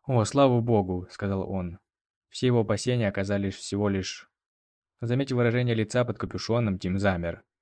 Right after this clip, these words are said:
Было в нём что-то странное, что-то грозное, более грозное, чем воображаемые ужасы, поскольку догнавший был здесь, а ужаса нет. Но прежде чем Тим успел что-либо сделать,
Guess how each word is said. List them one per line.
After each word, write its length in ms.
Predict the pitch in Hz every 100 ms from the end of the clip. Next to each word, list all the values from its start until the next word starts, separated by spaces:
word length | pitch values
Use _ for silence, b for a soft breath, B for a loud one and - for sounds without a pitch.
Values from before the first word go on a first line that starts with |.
| _ _ _ _
Было 160 | 117 110
в 60 |
нём 120 | 113
что-то 260 | 107 110 104
странное, 560 | - 117 117 107 87 -
что-то 240 | - 90
грозное, 720 | 101 107 95 90 87 82 80 _
более 340 | 101 113 110 104
грозное, 340 | 117 117 104
чем 180 | 98 95
воображаемые 540 | 92 98 98 98 101
ужасы, 440 | 127 113 98 - -
поскольку 520 | 92 113 98 104 90 B B B
догнавший 500 | 110 107 117 117 -
был 400 | 92 95 104 92
здесь, 560 | 90 95 107 101 82 - 104
а 120 | 107
ужаса 440 | 120 110 101 104
нет. 320 | 104 87 82 _ _ _ _ _ _
Но 80 | 123
прежде 260 | 123 123 117
чем 200 | 120 107
Тим 180 | 120
успел 300 | 110 - 107
что-либо 340 | 95 101 95 95
сделать, 540 | 92 117 117 104 -